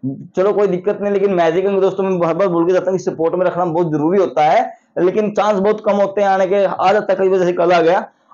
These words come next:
आज दोस्तों आपका क्या रहेगा, चार यहाँ से, सात यहाँ से, आपका हो गया दोस्तों चौहत्तर और सैंतालीस। दोस्तों को मैं देख लेता हूँ कि भाई दिखाई भी दे रहा है, नहीं दे रहा है वीडियो के अंदर आपका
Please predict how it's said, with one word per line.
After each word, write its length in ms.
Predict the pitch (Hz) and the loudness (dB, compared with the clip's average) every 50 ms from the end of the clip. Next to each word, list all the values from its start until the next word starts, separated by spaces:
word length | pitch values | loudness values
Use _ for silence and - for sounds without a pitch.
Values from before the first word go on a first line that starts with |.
| - | -2
आज 180 | - 180 208 214 | 0 2 2 2
दोस्तों 220 | 220 226 - 226 | 2 2 0 0
आपका 120 | 196 208 214 | 0 0 0
क्या 180 | 185 214 208 | 0 2 2
रहेगा, 220 | 202 196 190 208 202 | 4 4 4 4 2
चार 420 | 196 - - 190 196 202 214 208 | 0 0 0 2 4 4 4 4
यहाँ 220 | 196 190 180 185 185 | 2 2 2 2 2
से, 120 | 190 190 | 0 -2
सात 320 | 190 - 170 170 175 175 175 | -2 0 2 2 2 2 2
यहाँ 220 | 175 160 151 143 | 2 2 2 2
से, 300 | 131 151 135 120 110 - - _ _ _ - | 0 0 0 0 -2 -4 -8 _ _ _ 0
आपका 280 | 151 156 156 160 185 180 | 0 0 2 2 2 2
हो 60 | 170 | 2
गया 100 | 180 180 | 2 2
दोस्तों 220 | 180 180 180 208 208 | 2 0 0 -4 -4
चौहत्तर 640 | 208 - 156 147 139 - - _ 185 185 196 202 196 | -2 -2 0 0 -2 -4 -6 _ 0 0 0 0 -2
और 300 | 190 - 160 170 180 180 | -2 -2 0 0 0 0
सैंतालीस। 600 | - - 170 156 147 143 147 151 151 147 147 127 | 0 0 0 0 0 0 0 0 0 0 0 0
दोस्तों 280 | 131 156 147 - 185 | 0 -2 -2 -2 -2
को 100 | 175 190 | 0 0
मैं 220 | 190 190 190 180 151 | 0 0 -2 0 0
देख 180 | 156 165 156 | 0 0 0
लेता 240 | 160 175 170 - 175 | 0 -2 -2 0 0
हूँ 260 | 170 196 233 220 - - _ _ _ - | 0 0 0 -2 -4 -8 _ _ _ -2
कि 80 | 165 | -2
भाई 160 | 165 175 180 185 | 0 2 2 0
दिखाई 460 | 156 139 147 143 - 151 165 180 185 | 0 0 -2 -2 0 0 2 2 2
भी 80 | 196 | 2
दे 160 | 170 180 180 175 | 2 2 4 4
रहा 120 | 175 170 | 4 4
है, 140 | 185 196 180 | 2 2 2
नहीं 140 | 175 175 170 | 2 4 4
दे 100 | 175 170 | 4 4
रहा 80 | 170 | 4
है 60 | 165 | 4
वीडियो 260 | 160 160 156 160 170 165 | 2 2 2 2 2 2
के 80 | 165 | 2
अंदर 180 | 160 156 156 156 | 0 2 2 2
आपका 320 | 151 - - 160 180 226 | 0 0 2 2 2 2